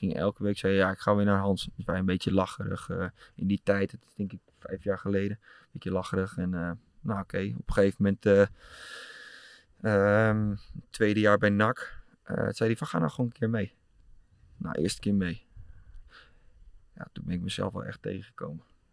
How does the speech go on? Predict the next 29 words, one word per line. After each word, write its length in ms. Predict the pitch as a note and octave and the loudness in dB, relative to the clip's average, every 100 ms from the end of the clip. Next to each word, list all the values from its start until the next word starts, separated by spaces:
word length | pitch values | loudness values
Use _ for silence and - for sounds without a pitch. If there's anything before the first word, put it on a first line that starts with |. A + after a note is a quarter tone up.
| _ - - - - _ _ | _ -20 -20 -20 -20 _ _
Ja, 300 | - - - | -16 -14 -18
en 240 | - - - - - - | -18 -16 -16 -18 -20 -20
ik 80 | - | -10
kwam 220 | - F#2+ | -4 -2
aan 260 | - G2+ G2+ | -2 -2 0
met 220 | F#2+ F#2+ | -2 -4
excuses. 600 | - - - F#2+ - - | -8 -4 -2 -2 -4 -6
En, 240 | - F#2+ F#2 | -4 -2 -2
eh, 360 | F2+ F2 F#2 | -4 -6 -4
na, 200 | G2 G#2 | 0 2
na, 140 | A2+ A#2 | 4 6
na, 120 | B2 | 6
na 240 | A#2 - | 6 2
een 80 | A2+ | 2
half 300 | G#2+ C3+ - | 4 4 2
uur, 140 | F#2+ | -2
een 60 | F#2 | -2
half 240 | G#2+ A#2+ | -4 -4
uur 80 | G2+ | -2
duurde 240 | F#2 F#2 F#2 | -2 -2 -4
het. 120 | - _ _ | -8 _ _
Eh, 120 | - G2+ A2+ A2+ - | -8 -4 -2 -4 -8
vijfentwintig 500 | - - A#2+ A2 - | -14 -6 0 0 0
minuten 280 | A2 G2+ A#2+ | -4 -4 -6
duurde 240 | F2+ F2+ | -6 -6
het. 100 | D#2+ - - - - _ _ _ _ _ _ _ | -10 -16 -20 -20 -20 _ _ _ _ _ _ _
Overgeven, 580 | - B2 - - G2 - _ | 6 6 4 -4 -4 -6 _
niet 180 | - G#2+ | -6 -2
normaal. 320 | G#2+ G2 - | -2 -4 -8